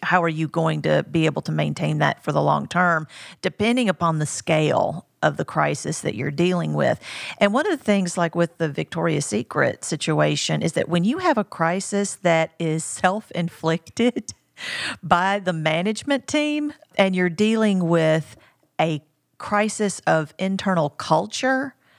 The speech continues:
that's a beast. I mean, I will take an office fire any day of the week over something that is inherent to the D N A, the intellectual and the, the E Q D N A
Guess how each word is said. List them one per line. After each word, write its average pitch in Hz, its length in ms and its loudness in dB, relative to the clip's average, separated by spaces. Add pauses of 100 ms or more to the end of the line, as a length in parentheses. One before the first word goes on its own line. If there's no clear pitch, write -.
(360)
that's 208 460 0
a 156 80 4
beast. 180 720 -2
I 170 60 6
mean, 180 180 2
I 240 120 4
will 359 140 2
take 208 220 0
an 156 160 2
office 170 400 -2
fire 147 460 0
any 196 240 2
day 160 220 4
of 147 100 0
the 143 80 0
week 151 500 -2 (140)
over 156 640 2 (580)
something 185 520 0
that 160 180 2
is 147 500 -2
inherent 170 840 0 (100)
to 180 140 -2
the 156 100 -2
D 175 340 2
N 156 140 2
A, 151 560 0
the - 140 2
intellectual 170 720 2
and 160 120 -2
the, 151 140 0 (240)
the 143 420 -2 (640)
E 214 200 2
Q 156 640 2 (240)
D 175 200 2
N 160 120 0
A 143 400 0